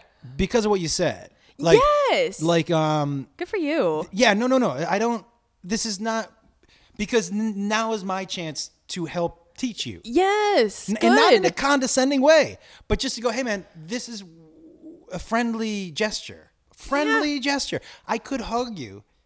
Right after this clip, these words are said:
Speaker 2: Yeah.
Speaker 1: Friendly gesture. Now, if I tapped your nuts when we hugged,
Speaker 2: Totally.
Speaker 1: you would probably be like, "Hey, dude,
Speaker 2: Hey,
Speaker 1: not
Speaker 2: man.
Speaker 1: so much with that tap,
Speaker 2: Um,
Speaker 1: not tap."
Speaker 2: yeah.
Speaker 1: But you know what feels great? A hug.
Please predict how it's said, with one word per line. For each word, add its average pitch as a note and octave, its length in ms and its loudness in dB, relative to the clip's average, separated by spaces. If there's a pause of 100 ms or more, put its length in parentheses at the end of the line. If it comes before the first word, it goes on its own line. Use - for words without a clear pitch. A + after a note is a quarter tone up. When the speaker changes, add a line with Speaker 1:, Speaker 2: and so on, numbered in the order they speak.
(200)
Speaker 2:
Yeah. F4 140 -10
Speaker 1:
Friendly C4 340 -2
gesture. A3 380 -6 (220)
Now, F3 240 -4
if B2 120 -10
I D#3+ 80 -4
tapped F#3 360 -8
your F#3+ 80 -6
nuts G#3+ 280 -4
when G3 100 -2
we G3+ 100 0
hugged, A3 240 0
Speaker 2:
Totally. G4+ 600 -2
Speaker 1:
you F#3+ 160 4
would F3+ 120 8
probably E3 260 6
be C#3+ 40 4
like, C3 120 0
"Hey, F#3+ 100 -6
dude, F3+ 380 -2 (500)
Speaker 2:
Hey, C4 120 -8
Speaker 1:
not G3 100 -6
Speaker 2:
man. F#3+ 100 -4
Speaker 1:
so G3+ 140 -4
much A3 200 -2
with G#3 120 -4
that G#3+ 200 -8
tap, A3+ 160 -6
Speaker 2:
Um, A#3 160 -10
Speaker 1:
not G#3+ 180 -6
tap." - 240 -14 (200)
Speaker 2:
yeah. A3+ 160 -6
Speaker 1:
But G3 80 -4
you G#3+ 80 -6
know A#3 40 -6
what B3 100 -10
feels C4 200 -6
great? D#4+ 340 -8
A A#3+ 120 -10
hug. D4 260 -8